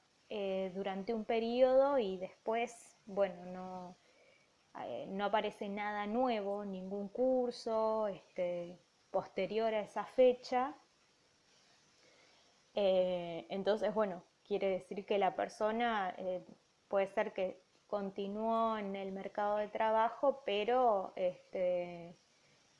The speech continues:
no, no continuó con ninguna formación de actualización. Este, y, eh, no es aconsejable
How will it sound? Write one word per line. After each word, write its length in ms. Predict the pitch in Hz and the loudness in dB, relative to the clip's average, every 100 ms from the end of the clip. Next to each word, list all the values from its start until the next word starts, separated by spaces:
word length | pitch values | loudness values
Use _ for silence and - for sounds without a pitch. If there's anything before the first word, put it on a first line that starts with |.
| _ _ | _ _
no, 500 | 208 196 214 214 202 202 | -8 -4 0 0 -2 -2
no 240 | 214 214 | -2 2
continuó 500 | 226 202 202 196 208 | 2 0 -4 -4 -2
con 180 | 226 208 | 0 0
ninguna 360 | 196 202 214 202 | -4 -6 -6 -6
formación 1040 | 202 185 185 - - 214 220 220 214 202 | -6 -6 -8 -10 -6 -4 -2 -4 -4 -4
de 80 | 190 | -4
actualización. 1080 | 190 202 190 190 - 180 - 277 220 175 - _ _ _ _ _ _ - | -4 -6 -6 -6 -8 -10 0 2 2 -4 -16 _ _ _ _ _ _ -16
Este, 800 | - - - 180 175 175 175 180 - _ _ _ _ _ _ _ - - _ _ _ _ _ _ _ _ _ _ _ _ _ _ _ - | -16 -14 -10 -8 -8 -10 -12 -16 -20 _ _ _ _ _ _ _ -20 -20 _ _ _ _ _ _ _ _ _ _ _ _ _ _ _ 6
y, 420 | 311 320 330 - | 8 8 6 2
eh, 420 | 233 220 214 214 214 | 2 4 2 0 0
no 280 | 226 247 | 2 4
es 180 | 285 285 | 4 2
aconsejable 1120 | 294 277 254 247 262 - 302 294 277 285 302 | 0 2 -2 0 -4 2 4 4 4 2 2